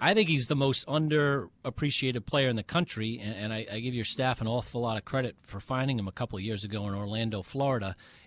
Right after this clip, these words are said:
It seems as if he's taken yet another really big jump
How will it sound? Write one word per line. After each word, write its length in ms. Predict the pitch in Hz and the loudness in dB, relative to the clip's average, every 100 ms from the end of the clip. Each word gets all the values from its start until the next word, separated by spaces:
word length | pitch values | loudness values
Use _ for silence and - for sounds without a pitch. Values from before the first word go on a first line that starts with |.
| - | -4
It 140 | 127 | -2
seems 360 | - - 180 147 | 0 4 4 4
as 120 | 127 | 2
if 120 | 151 - | 0 0
he's 180 | 131 | -4
taken 540 | - 147 135 123 117 - - | 0 0 2 2 0 -4 -8
yet 260 | 120 143 139 | 0 2 4
another 320 | 131 135 107 | 2 2 0
really 400 | 110 135 139 120 | -2 0 2 2
big 300 | 127 110 95 | 0 -2 -2
jump 400 | 110 127 104 | 0 0 0